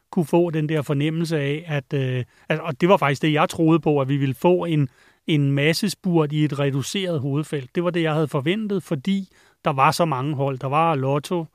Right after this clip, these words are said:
der var, øh, Bike Exchange, og, øh, Jumbo Visma ville måske også gerne have en, øh, en, en spurt, og, øh, og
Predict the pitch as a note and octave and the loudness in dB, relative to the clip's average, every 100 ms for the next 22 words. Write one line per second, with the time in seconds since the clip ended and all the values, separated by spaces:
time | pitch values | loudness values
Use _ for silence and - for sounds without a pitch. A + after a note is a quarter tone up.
0 | _ _ _ C#3+ C#3 C#3+ C#3+ C#3 C3 B2 | _ _ _ -4 0 2 2 0 -2 -4
1 | B2 B2 - C3 D3+ E3 - D#3+ D3 D3+ | -4 -6 -2 0 0 -2 -2 -2 0 -2
2 | D3+ - G3+ C#3+ B2+ B2+ - - - - | -4 -6 -4 -2 -2 -4 -6 -20 -10 -4
3 | C3+ C3+ C3 C3+ C3+ D#3+ - E3+ C#3+ C3+ | -2 0 0 0 0 -2 0 0 2 0
4 | C3 - C3 A#2+ - E3 D#3 D3+ D#3+ D#3+ | 0 -2 -6 -8 -4 -2 0 2 2 0
5 | D3+ D3 C#3+ C#3 D3 D3+ C3+ B2 _ _ | 0 -2 -2 -6 -6 -4 -4 -6 _ _
6 | - C#3+ - F3 E3+ D#3 - D#3 C#3 B2+ | -2 -2 -2 -2 0 0 -2 -2 0 0
7 | C3 B2+ B2 - _ _ - C#3+ C3 A#2+ | 0 0 -2 -6 _ _ 0 2 2 -2